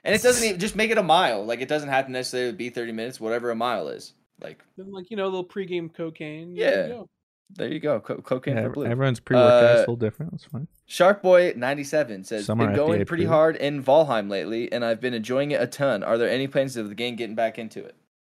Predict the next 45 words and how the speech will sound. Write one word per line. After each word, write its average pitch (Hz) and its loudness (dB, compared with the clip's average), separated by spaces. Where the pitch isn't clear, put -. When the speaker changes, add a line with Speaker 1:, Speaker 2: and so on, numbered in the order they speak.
Speaker 1:
I 117 -2
don't 151 2
know 131 2
if 120 -6
Mister 127 -8
Fruit 123 -4
says, 120 -4
"Hey, 117 -4
does 107 -8
anyone 110 -10
wanna 107 -10
play 107 -10
Valheim?" 98 -10
Then 95 -12
I'll 92 -12
say, 101 -10
Speaker 3:
<laughs> - -6
Speaker 1:
"Yeah." - -4
That's - -16
kinda 123 -4
how 117 -4
it 104 -8
works 87 -12
with 71 -20
me. - -20
Speaker 3:
Well, 139 4
and 135 2
the 123 0
problem, 160 2
too, 143 2
with 113 0
the 104 -4
series 123 0
was, 107 -2
um, 95 -2
I 110 4
lost, 104 2
like, 95 -2
the 107 -2
last 104 0
two - -8
episodes 107 -4
we'd 82 -8
filmed. 98 -4
Speaker 1:
Really? 330 -6